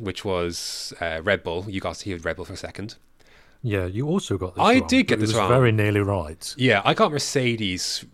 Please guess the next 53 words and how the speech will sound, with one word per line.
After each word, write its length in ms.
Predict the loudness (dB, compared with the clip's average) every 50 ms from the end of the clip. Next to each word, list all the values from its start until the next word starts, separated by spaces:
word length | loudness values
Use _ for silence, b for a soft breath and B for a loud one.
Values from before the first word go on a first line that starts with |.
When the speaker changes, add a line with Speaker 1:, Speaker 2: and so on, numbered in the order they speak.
| -20 -10 -4
Speaker 1:
I 100 | 0 0 0
had 120 | 0 0
Mercedes 480 | -2 -2 0 2 4 4 4 2 0 -2
second. 340 | -2 -2 -4 -4 -4 -4 -2
Again, 480 | 2 4 6 4 4 2 -2 -8 -10 -16 _ -14 -10
uh, 320 | -6 -4 -2 -2 -2 0 2
I, 120 | 2 4
I, 180 | 6 4 4 4
I 60 | 2 0
had 160 | 0 0 0
brackets 340 | 0 -2 -2 -2 -4 -2 0
here, 100 | -2 0
not 380 | 0 0 0 0 -2 -2 _
based 280 | -2 0 0 0 0 -2
on 60 | -4
the 60 | -4
start 300 | -2 2 2 4 2 2
of 60 | 0
the 60 | -6 -10
season, 300 | -8 -8 -8 -8 -8 -8
which 120 | -4 -2
was 160 | -2 -2 -2
correct. 540 | -2 -4 -2 -2 -2 -2 -4 -6 -10 -12 -12 b b b b b b
But 100 | -4 -4
again, 400 | -2 2 2 2 2 2 0 -4 -10 b b b b b b b b b -8
uh, 200 | -4 -2 -2 -2 0
they 120 | 0 0 2
were 160 | 2 2 2
so, 260 | 2 2 2 2 2
they 200 | 0 -2 -2 -2
were 80 | -2 0
much 160 | -2 -2 -2
further 140 | 0 -2 -2
back 180 | -2 -6 -8
than 80 | -6 -6
we 80 | -6 -6
expected. 420 | -6 -6 -6 -6 -4 -4 -2 2
They 140 | 2 2 2
almost 680 | 2 2 4 6 6 6 6 4 2 2 2 0 -2 -2
got 220 | 0 -2 -2 -2
second. 400 | -2 -2 -2 -2 -2 -4 -6 -2
They 120 | 0 2 2
had, 320 | 4 2 0 0 -2 0
they 140 | 0 2 2
shouldn't 520 | 2 2 2 2 2 2 0 -2 -4 -4
have 120 | -4 -2 -2
been 160 | -4 -4 -4
close 500 | -8 -8 -4 -2 -2 -2 -2 -4 -8 -10
to 80 | -10
be 160 | -10 -10 -10 -8
getting 260 | -8 -8 -8 -8 -10
second. 380 | -12 -12 -12 -14 -14 -14 -12
So 300 | -8 -4 -4 -4 -4 -6